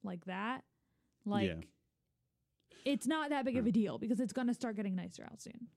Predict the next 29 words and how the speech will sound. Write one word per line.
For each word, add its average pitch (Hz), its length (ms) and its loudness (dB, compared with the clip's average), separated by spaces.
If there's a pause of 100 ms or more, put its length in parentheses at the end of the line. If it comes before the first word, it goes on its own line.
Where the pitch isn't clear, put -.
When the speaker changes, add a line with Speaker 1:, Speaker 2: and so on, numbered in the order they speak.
Speaker 2:
Uh, 131 260 2
I 135 120 2
just 196 240 -2
brought 156 180 0
up, 143 220 0
like, 110 260 2
with 107 140 0
Division 104 420 2
two, 95 520 0 (420)
that's 120 240 0
a 202 40 4
new 147 200 8
game 131 200 4
coming 110 280 2
out 104 200 2
in 139 60 4
March 156 300 2
where 101 100 2
I'm 92 80 0
still 113 240 0
bummy. 110 400 2 (260)
Now, 170 120 6
it's 180 80 0
coming 233 200 4
out 190 80 2
March 160 240 2
fifteenth, 107 680 0
so - 1120 0
not, 123 240 2